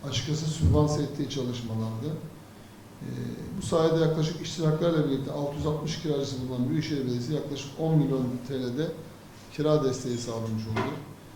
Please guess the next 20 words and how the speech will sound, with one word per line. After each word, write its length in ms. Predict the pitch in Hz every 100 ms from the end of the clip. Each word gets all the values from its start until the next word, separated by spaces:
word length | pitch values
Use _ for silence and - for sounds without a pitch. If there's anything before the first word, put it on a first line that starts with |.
| - - -
Toplu 240 | - - 151
taşımayı 460 | 180 - 180 170
kullanım 300 | 180 165 165
oranlarının 440 | 160 156 156 151 151
zaman 320 | 151 156 156
zaman 300 | 147 151 147
yüzde 200 | 143 139
yetmiş 260 | 151 147 -
seksenlere 540 | 151 - 143 147 151
kadar 300 | 147 139 120
düştüğü 280 | 120 - 156
pandemi 460 | - 143 143 151
sürecinde 400 | 147 135 120 110
yüzde 320 | 113 143 - 175
on 320 | 190 190 170
bire 200 | 170 160
düştüğü 360 | 147 - 165
günleri 360 | 156 147 151 151
biliyorum. 300 | 113 110 113
Yani 200 | 123 123